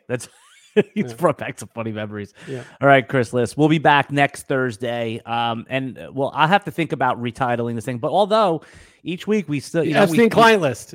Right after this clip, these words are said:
Speaker 2: That's what we'll call it.
Speaker 1: Epstein
Speaker 2: The
Speaker 1: client
Speaker 2: Epstein
Speaker 1: list is
Speaker 2: yeah.
Speaker 1: the name
Speaker 2: I'll
Speaker 1: of the
Speaker 2: have it
Speaker 1: next
Speaker 2: ready. I'll have it,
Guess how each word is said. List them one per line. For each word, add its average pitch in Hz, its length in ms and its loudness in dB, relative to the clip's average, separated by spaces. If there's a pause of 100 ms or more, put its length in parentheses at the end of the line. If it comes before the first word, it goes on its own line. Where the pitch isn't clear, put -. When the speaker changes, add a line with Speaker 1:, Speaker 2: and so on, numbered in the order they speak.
Speaker 2:
That's 147 200 -2
what 185 100 -2
we'll 156 100 0
call 170 120 4
it. 127 60 -2
Speaker 1:
Epstein 175 100 -4
Speaker 2:
The 151 60 -2
Speaker 1:
client 170 220 6
Speaker 2:
Epstein 151 80 -4
Speaker 1:
list 151 200 0
is 127 80 -6
Speaker 2:
yeah. 135 60 -6
Speaker 1:
the 131 60 -4
name 139 460 -2
Speaker 2:
I'll 170 40 2
Speaker 1:
of 156 60 2
the 202 60 8
Speaker 2:
have 196 100 8
it 190 40 4
Speaker 1:
next 185 80 6
Speaker 2:
ready. 170 280 4
I'll 165 180 -2
have 165 120 4
it, 165 100 -4